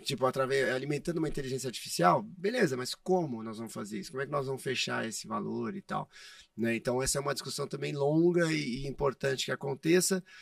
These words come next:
Ahn, que mais? Ah, a gente não sabe o cu-, eles não sabem o custo disso. No dia que tiver a ferramenta absolutamente perfeita, quanto Tom Cruise cobra pra autorizar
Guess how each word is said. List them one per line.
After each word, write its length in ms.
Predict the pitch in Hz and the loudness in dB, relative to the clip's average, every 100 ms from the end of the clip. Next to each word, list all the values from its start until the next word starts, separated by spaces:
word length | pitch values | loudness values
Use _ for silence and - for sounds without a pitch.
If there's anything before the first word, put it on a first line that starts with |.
| - - - | -20 -14 2
Ahn, 1300 | 135 143 143 143 139 139 135 131 127 123 120 117 - _ _ _ _ _ _ _ _ - | 6 6 4 4 2 2 0 0 -2 -2 -4 -6 -8 _ _ _ _ _ _ _ _ 4
que 140 | 165 | 8
mais? 460 | 151 135 120 107 - | 8 8 6 2 -2
Ah, 640 | 135 147 143 143 139 135 - | 6 8 8 8 6 2 2
a 100 | - | 4
gente 260 | 175 190 - | 6 6 4
não 120 | 202 | 2
sabe 300 | - 190 190 | 2 2 2
o 60 | 190 | -2
cu-, 260 | - 190 202 | -2 -2 4
eles 300 | 214 226 170 | 4 4 0
não 120 | 147 | -2
sabem 320 | - 120 117 | -2 -2 -2
o 80 | 110 | -6
custo 400 | - 120 - 101 | -6 -6 -6 -10
disso. 400 | 95 - - - - - - - | -14 -14 -14 -16 -16 -10 -8 -2
No 100 | 127 | 2
dia 180 | 117 180 | 6 6
que 120 | 170 | 6
tiver 220 | - 156 | -4 -2
a 80 | 151 | -2
ferramenta 560 | 147 143 139 143 - 151 | -2 -4 -2 -4 -2 -2
absolutamente 720 | 160 - 151 - 139 139 - | -2 -4 -4 -4 -6 -6 -4
perfeita, 840 | 139 117 - 170 175 - - 98 _ _ _ _ _ _ _ _ _ - | -2 -2 0 6 6 6 -2 -10 _ _ _ _ _ _ _ _ _ 2
quanto 300 | 233 240 208 | 4 4 2
Tom 180 | 202 | 2
Cruise 340 | 180 175 139 - | 2 0 -2 0
cobra 440 | 135 113 104 107 _ _ _ _ _ _ - | 0 0 -2 -14 _ _ _ _ _ _ 0
pra 120 | 131 | 0
autorizar 800 | 123 135 127 117 131 117 104 | 0 -2 -4 -2 -2 -2 -4